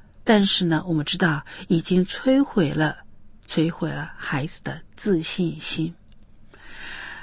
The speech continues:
呃，美国第三十三任的总统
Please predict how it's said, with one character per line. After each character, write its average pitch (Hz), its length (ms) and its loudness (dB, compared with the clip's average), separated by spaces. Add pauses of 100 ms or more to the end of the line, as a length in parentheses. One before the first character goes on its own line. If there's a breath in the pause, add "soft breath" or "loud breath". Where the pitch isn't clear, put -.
(280 loud breath)
呃， 214 300 8
美 214 200 10
国 220 280 8
第 269 180 6
三 311 460 12
十 190 240 6
三 247 400 4
任 226 280 6
的 160 380 4
总 170 400 2
统 190 340 0